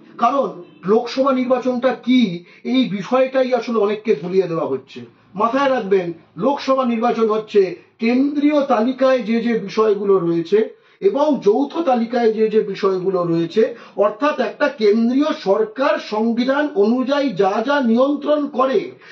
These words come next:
তার নীতি প্রণয়ন করার জন্য আপনি কাকে বাছবেন তার নির্বাচন। For example, আপনার এখানে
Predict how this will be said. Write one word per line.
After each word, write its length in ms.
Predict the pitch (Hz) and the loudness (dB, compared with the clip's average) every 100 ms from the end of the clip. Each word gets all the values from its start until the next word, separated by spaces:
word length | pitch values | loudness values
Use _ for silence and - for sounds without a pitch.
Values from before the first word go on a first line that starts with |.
| - - | -20 -4
তার 440 | 240 269 359 349 | 0 2 0 2
নীতি 340 | 285 285 330 330 | 2 2 2 2
প্রণয়ন 560 | 254 262 269 269 277 | 2 4 4 2 0
করার 340 | 233 247 262 190 | 0 0 0 2
জন্য 320 | 262 254 254 | 0 2 2
আপনি 360 | 247 233 226 | 0 2 0
কাকে 400 | 233 208 196 226 | 2 0 0 0
বাছবেন 460 | 180 185 165 180 202 | 0 -2 0 2 2
তার 340 | 190 175 190 | 0 -2 -2
নির্বাচন। 520 | 170 160 165 160 165 113 - _ _ _ _ _ - | -4 -2 -2 -2 -4 -8 -16 _ _ _ _ _ -2
For 120 | 254 | 0
example, 680 | 302 240 240 277 220 156 143 - _ _ _ | 0 0 0 0 -2 -4 -6 -8 _ _ _
আপনার 480 | 196 - 269 294 - | 0 0 0 0 0
এখানে 420 | 233 262 277 262 | -2 0 2 2